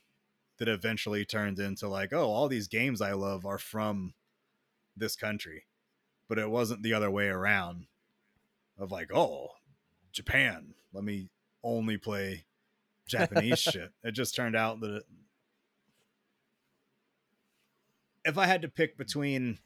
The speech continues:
Speaker 1: like, Tales of Arise, that's cartoony and brightly colored and visually appealing,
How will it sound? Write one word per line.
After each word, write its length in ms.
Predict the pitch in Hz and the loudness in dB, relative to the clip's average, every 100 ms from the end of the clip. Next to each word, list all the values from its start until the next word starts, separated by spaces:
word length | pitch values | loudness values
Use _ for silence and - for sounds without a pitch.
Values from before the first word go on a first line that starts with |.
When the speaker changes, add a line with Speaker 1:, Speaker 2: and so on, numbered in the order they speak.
| _ _ _ _ _ _ _ _ _ _ - | _ _ _ _ _ _ _ _ _ _ -4
Speaker 1:
like, 220 | 117 104 | -2 2
Tales 340 | - 135 127 | 6 8 6
of 120 | 110 101 | 4 2
Arise, 720 | 98 104 104 90 95 - - _ _ _ _ _ _ - | 4 6 6 4 -2 -4 -6 _ _ _ _ _ _ -8
that's 380 | 117 - - - _ _ _ _ _ _ _ _ _ _ _ _ _ _ - | -6 -6 -10 -10 _ _ _ _ _ _ _ _ _ _ _ _ _ _ 2
cartoony 800 | 147 127 - 139 131 120 113 107 | 4 4 4 2 2 2 2 0
and 200 | 98 87 80 87 | -2 -8 -16 -4
brightly 460 | 127 123 123 117 110 | 2 2 0 -4 -6
colored 540 | - 123 117 107 101 | 0 4 4 4 2
and 180 | 98 90 | -2 -6
visually 840 | 85 107 113 117 110 107 104 98 _ _ _ _ _ _ _ _ _ _ _ _ _ _ _ _ _ | -4 -2 0 0 0 0 0 -4 _ _ _ _ _ _ _ _ _ _ _ _ _ _ _ _ _
appealing, 800 | 117 - 139 139 110 98 92 92 | -4 2 4 6 4 0 -4 -10